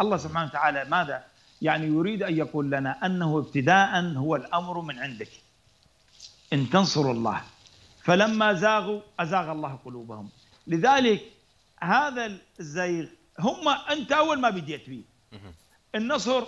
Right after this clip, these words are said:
Speaker 1: أول ما بديت به، ما دام أنت ردت تنصر الله، الله ينصرك. ما دام أنت ما تريد طريق الحق، أنت ابتداءً، الله سبحانه وتعالى هم ما يعطيك إياه طريق الحق، لأن الله ما، ما يعطيها سلعتها هكذا مجانًا.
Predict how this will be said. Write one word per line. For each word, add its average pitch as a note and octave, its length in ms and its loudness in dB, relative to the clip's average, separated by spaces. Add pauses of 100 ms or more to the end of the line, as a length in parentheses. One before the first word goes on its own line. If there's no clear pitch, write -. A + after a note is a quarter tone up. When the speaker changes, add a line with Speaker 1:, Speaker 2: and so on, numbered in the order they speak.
Speaker 1:
أول C#4+ 220 4
ما C4+ 120 -2
بديت A3+ 460 -8
به، F#3 200 -2
ما F#3+ 220 0
دام C#4+ 240 0
أنت A#3 160 -2
ردت A#3 360 -2
تنصر G#3+ 380 -2
الله، F#3+ 300 2 (520)
الله A#3 180 4
ينصرك. C3+ 380 -10 (720)
ما A3 200 2
دام D4 220 0
أنت C4+ 220 -2
ما B3+ 220 4
تريد A3+ 300 -6 (300)
طريق G3 280 -4
الحق، D#3+ 380 -4 (400)
أنت A3 200 -4
ابتداءً، D#3 600 2 (120)
الله C#4+ 300 2
سبحانه A3 280 -2
وتعالى G3+ 300 0
هم F#3+ 140 2
ما F3 80 0
يعطيك D3+ 280 -6
إياه C#3+ 120 0
طريق C#3+ 280 -4
الحق، C3+ 360 -4 (220)
لأن A3+ 160 0
الله A#3+ 200 2
ما، A#3 240 0
ما A#3 140 0
يعطيها G3+ 520 -4
سلعتها E3 440 -2
هكذا D3 260 -4
مجانًا. A#2 460 -8